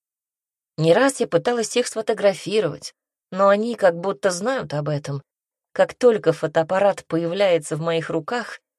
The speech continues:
сразу же начинают таять. Вот такие они, тонкие,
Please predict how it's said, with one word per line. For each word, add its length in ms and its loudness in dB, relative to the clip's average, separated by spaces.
сразу 420 -2
же 100 0
начинают 680 -2
таять. 500 -4
Вот 140 -8
такие 440 -2
они, 360 -2
тонкие, 640 0